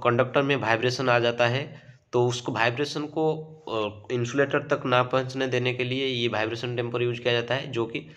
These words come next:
वाइब्रेशन को नष्ट कर देता है, वो इंसुलेटर या क्लैंप के तक नहीं पहुँचता है। नेक्स्ट ये स्पेसर क्लैंप है, जो हमारा डबल मोज या डबल मोज का जो कंडक्टर जैसे यूज़ करते हैं हमारे बस में या फ़ोर हंड्रेड के वी लाइन में, तो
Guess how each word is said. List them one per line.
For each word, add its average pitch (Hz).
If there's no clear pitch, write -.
वाइब्रेशन 120
को 95
नष्ट 110
कर 113
देता 117
है, 143
वो 127
इंसुलेटर 113
या 117
क्लैंप 117
के 120
तक 117
नहीं 110
पहुँचता 98
है। 98
नेक्स्ट 131
ये 135
स्पेसर 120
क्लैंप 131
है, 139
जो 127
हमारा 131
डबल 123
मोज 127
या 123
डबल 120
मोज 127
का 135
जो 123
कंडक्टर 120
जैसे 117
यूज़ 113
करते 117
हैं 120
हमारे 113
बस 110
में 117
या 113
फ़ोर 113
हंड्रेड 113
के 113
वी 110
लाइन 110
में, 120
तो 127